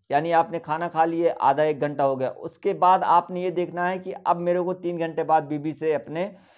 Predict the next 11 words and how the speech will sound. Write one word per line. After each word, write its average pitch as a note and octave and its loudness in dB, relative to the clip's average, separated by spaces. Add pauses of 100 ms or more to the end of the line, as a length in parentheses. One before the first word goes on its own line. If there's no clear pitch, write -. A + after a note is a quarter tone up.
(160)
मुबाशरत D#3+ 2
करनी F3 0
है, G#3 -2
तो G#3+ -6
तीन G3+ -6
घंटे F3+ 0 (360)
पहले F3+ 6
आप F3+ 4
इसको F3+ -4 (560)
तीन G3 0
ग्राम F3+ 2